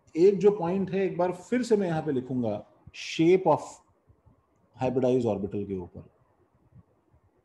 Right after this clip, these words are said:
shape of hybridized orbital के ऊपर जो है, ठीक है, नंबर fifth point,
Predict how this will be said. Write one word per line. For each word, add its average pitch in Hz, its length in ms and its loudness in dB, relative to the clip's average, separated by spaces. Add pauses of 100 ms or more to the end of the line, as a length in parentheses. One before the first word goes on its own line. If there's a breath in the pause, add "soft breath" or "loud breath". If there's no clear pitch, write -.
(500)
shape 156 400 -4
of 143 180 0
hybridized 120 600 0
orbital 113 300 -4
के 110 100 -2
ऊपर 104 240 -6
जो 101 140 -4
है, 135 260 -10 (840)
ठीक 117 120 -4
है, 117 60 -2
नंबर 127 280 0
fifth - 440 -8
point, 120 360 -4